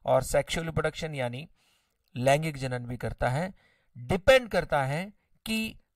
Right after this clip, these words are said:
एनवायरमेंटल कंडीशंस अर्थात वातावरण की परिस्थितियां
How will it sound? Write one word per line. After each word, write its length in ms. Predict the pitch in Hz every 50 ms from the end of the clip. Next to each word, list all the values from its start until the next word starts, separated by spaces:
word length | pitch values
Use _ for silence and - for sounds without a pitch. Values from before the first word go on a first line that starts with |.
| _ _ -
एनवायरमेंटल 920 | 156 156 160 160 160 170 170 175 175 190 208 220 220 208 - 233 240 247
कंडीशंस 640 | - - 190 165 151 151 139 - - 147 160 160 156
अर्थात 380 | 127 120 - 160 170 202 -
वातावरण 560 | 147 135 135 135 - 147 139 143 143 147 143 139
की 180 | - - -
परिस्थितियां 840 | - - - 139 135 139 - - - 120 - - 131 143 156 180 190